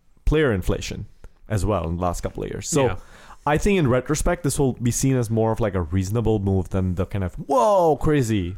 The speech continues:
Speaker 1: thing that it sounds like right now.
Speaker 2: Okay. I also have a couple points, uh, honestly, supporting your s-, argument. I didn't want to say them until you were, but, uh, if he does, if,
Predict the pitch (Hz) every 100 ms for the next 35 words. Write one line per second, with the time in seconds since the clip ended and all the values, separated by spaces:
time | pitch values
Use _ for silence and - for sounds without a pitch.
0 | - 113 101 101 95 92 - 107 92 95
1 | 90 87 85 87 - - 104 107 - _
2 | 135 135 127 135 120 127 107 - 117 110
3 | - - - 85 113 113 - 113 - 113
4 | 98 123 107 101 104 101 90 - _ _
5 | _ _ _ - - _ _ _ _ 117
6 | 107 104 104 101 95 113 104 98 107 104
7 | 101 95 - _ _ _ _ _ _ _
8 | - - - - - 135 117 107 104 -
9 | _ _ _ 165 156 175 160 160 160 143
10 | 175 139